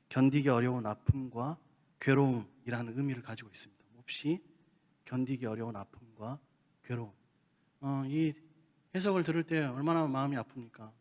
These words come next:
우리나라, 어, 만 돌아봐도 자살률 일 위에 너무나 스스로를 포기하고 힘들어하는 사람들이 너무나 많이 있지 않습니까?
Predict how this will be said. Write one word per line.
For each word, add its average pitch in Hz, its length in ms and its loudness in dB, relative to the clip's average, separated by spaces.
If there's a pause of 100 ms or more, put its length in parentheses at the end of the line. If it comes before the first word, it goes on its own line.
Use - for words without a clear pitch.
우리나라, 127 400 -4 (640)
어, 107 240 -20 (100)
만 123 340 0
돌아봐도 127 380 -4
자살률 131 640 -2
일 123 100 -8
위에 127 420 -6 (1300)
너무나 139 480 0 (140)
스스로를 165 580 -2 (120)
포기하고 147 420 -4
힘들어하는 165 460 0
사람들이 139 460 -4 (540)
너무나 127 280 0
많이 117 280 -2
있지 110 180 -10
않습니까? 110 580 -12